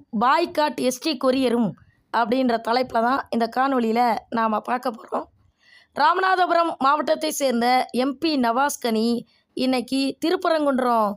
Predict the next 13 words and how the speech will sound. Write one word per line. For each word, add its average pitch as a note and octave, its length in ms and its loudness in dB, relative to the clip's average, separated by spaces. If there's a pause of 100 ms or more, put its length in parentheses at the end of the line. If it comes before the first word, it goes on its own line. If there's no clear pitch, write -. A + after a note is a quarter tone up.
(420)
அ, A#3+ 220 2
மலை D4+ 280 2
படிக்கட்டுல C#4+ 600 0
உட்காந்து B3 460 0 (120)
ஆட்டுக்கறி D4+ 600 0
பிரியாணி C#4+ 400 0 (120)
சாப்பிட்றதா A3+ 680 0 (400)
சமூக E4 560 2
வலைதளத்துல B3+ 460 0 (100)
பயங்கரமா C4+ 560 2
வைரல் B3 320 2
ஆயிட்டு A3+ 280 -2
இருக்குது. A3+ 380 -4